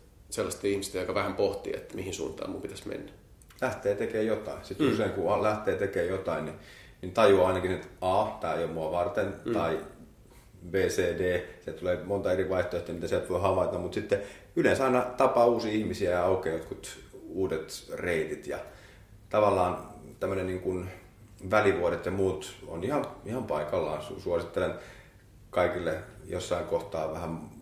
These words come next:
Speaker 2: maailman näkemistä, koska taas luo sitä perspektiiviä, avaa uusia ovia ja muuta, kielten opiskelu, kaikki, antakaa palaa.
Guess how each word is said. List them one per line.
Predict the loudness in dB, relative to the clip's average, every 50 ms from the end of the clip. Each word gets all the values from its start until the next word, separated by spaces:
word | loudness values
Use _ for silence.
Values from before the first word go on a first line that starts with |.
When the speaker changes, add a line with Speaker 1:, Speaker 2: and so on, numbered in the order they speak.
| -16 -8
Speaker 2:
maailman | -2 2 2 4 4 2 0 0
näkemistä, | -2 -2 -2 -2 -4 -4 -6 -8 -8 -8
koska | -8 -8 -6 -6 -2
taas | 0 0 0 0 -2 -8 -14 -14 -8
luo | -4 -2 -2
sitä | 0 0 0
perspektiiviä, | 2 2 2 2 2 0 -4 -8 -2 0 0 2 2 2 2
avaa | 2 4 4 4 2 2 -2 -6 -10 -12 -12 -14 -14 -14 -10
uusia | -6 -2 -2 -2 0 2 2 2
ovia | 2 2 2
ja | 0
muuta, | 0 0 -2 -2 -2 -4
kielten | -4 -2 0 0 0 0 -2 -2
opiskelu, | -4 -4 -4 -6 -6 -6 -4 0
kaikki, | 2 2 2 2 -2 -6 -10 -10 -12 -18 -20 -20 -20 -20 -20 -20 -20 -14 -10
antakaa | -8 -6 -4 0 2 2 2
palaa. | 4 6 8 8 10 8 8 6 4 2 -2 -8